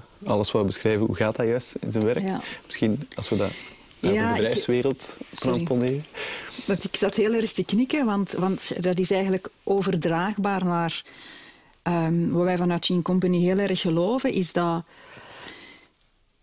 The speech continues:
Speaker 2: eh, is de kracht van de verbinding in eerste instantie onder vrouwen. Ehm,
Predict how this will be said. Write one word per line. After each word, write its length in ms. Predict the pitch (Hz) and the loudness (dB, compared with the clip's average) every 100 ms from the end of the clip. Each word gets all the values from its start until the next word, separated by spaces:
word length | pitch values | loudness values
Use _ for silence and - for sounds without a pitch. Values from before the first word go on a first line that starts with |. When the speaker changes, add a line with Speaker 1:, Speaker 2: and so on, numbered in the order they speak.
| _ | _
Speaker 2:
eh, 420 | - 214 202 196 - | -2 2 2 2 2
is 160 | 202 | 4
de 120 | 185 196 | 4 2
kracht 460 | - 202 269 - | 2 2 0 0
van 140 | 226 214 | 2 2
de 100 | 180 | 2
verbinding 840 | 180 165 190 247 269 277 285 269 _ _ _ _ _ _ | 2 4 4 6 6 6 4 2 _ _ _ _ _ _
in 200 | - 208 | 2 4
eerste 320 | 202 247 - 247 | 4 4 2 2
instantie 600 | 226 190 214 220 220 196 | 2 2 2 4 2 2
onder 280 | 202 196 165 | 4 4 4
vrouwen. 560 | 160 165 190 285 403 427 - - - _ - - | 4 4 4 2 0 -2 -16 -20 -20 _ -14 -6
Ehm, 800 | 185 185 180 170 170 170 170 170 | 0 2 4 4 4 4 2 2